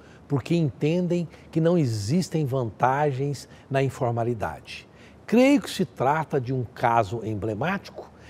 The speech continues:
que não tem como ser analisado como se fosse uma fotografia preta e branca, e sequer pode ser comparado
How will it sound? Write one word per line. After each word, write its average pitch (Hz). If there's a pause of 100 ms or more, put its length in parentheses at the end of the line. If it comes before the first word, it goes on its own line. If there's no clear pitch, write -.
(140)
que -
não 208
tem 190
como 180
ser 139
analisado 123 (260)
como 175
se -
fosse 143
uma 143
fotografia 131 (360)
preta 156
e 147
branca, 123 (520)
e 151
sequer 180
pode -
ser 160
comparado 135